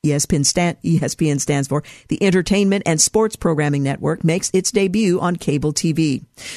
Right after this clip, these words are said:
Two thousand eight, troubled mortgage giants Fannie Mae and Freddie Mac are placed in government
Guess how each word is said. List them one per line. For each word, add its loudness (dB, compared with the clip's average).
Two 4
thousand 2
eight, 0
troubled 0
mortgage 2
giants 0
Fannie 0
Mae 2
and 0
Freddie 0
Mac -2
are -4
placed 0
in 2
government 0